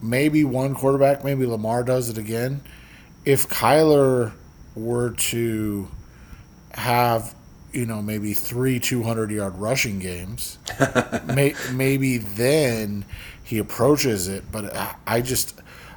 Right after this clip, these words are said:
Speaker 1: uh, you know, I see Kyler having about s-, between six hundred fifty and seven hundred fifty rushing yards.
Speaker 2: That seems
Speaker 1: which ag-,
Speaker 2: logical.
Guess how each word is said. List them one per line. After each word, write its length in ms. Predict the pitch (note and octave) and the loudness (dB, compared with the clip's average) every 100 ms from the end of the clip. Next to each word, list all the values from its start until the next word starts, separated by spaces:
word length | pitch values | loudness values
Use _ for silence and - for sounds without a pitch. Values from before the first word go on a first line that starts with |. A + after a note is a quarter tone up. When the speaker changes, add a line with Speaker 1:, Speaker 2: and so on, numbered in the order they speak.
| - - A#2+ | -20 -10 -6
Speaker 1:
uh, 120 | A2+ | -4
you 140 | B2+ | -2
know, 260 | B2 A2+ - - | -2 -2 -4 2
I 160 | C3+ | 4
see 200 | C3+ D3 | 4 2
Kyler 480 | C3 - C3 B2+ A2+ | 2 4 4 4 2
having 520 | A#2 A#2 A#2+ A#2 A2 - | 0 0 0 -4 -6 -6
about 320 | D3 E3+ F3+ D#3 | -4 2 2 4
s-, 460 | - - - - - | 6 8 8 6 2
between 420 | F#3 G#3+ A#3 D#3 C3+ - - - | -4 0 4 4 2 -10 -16 -6
six 340 | - E3+ D#3 | 0 2 4
hundred 280 | D3+ C#3+ B2 | 4 2 0
fifty 280 | C3 - A2+ | -2 0 0
and 100 | G#2+ | 2
seven 240 | B2 A2 | 2 2
hundred 240 | A2+ A2 | -2 -4
fifty 280 | G2+ G#2+ G#2+ | -4 -6 -6
rushing 400 | F#2+ B2 C#3 G#2 | -2 0 0 -2
yards. 460 | F#2+ F#2 F#2+ A2 - | -4 -4 -6 -6 -4
Speaker 2:
That 220 | - C#3 | 4 4
seems 300 | - C#3 A#2 | 6 4 6
Speaker 1:
which 80 | A#2 | 6
ag-, 60 | G2+ | 4
Speaker 2:
logical. 520 | G2+ G#2+ - G#2+ | 0 -4 -4 -6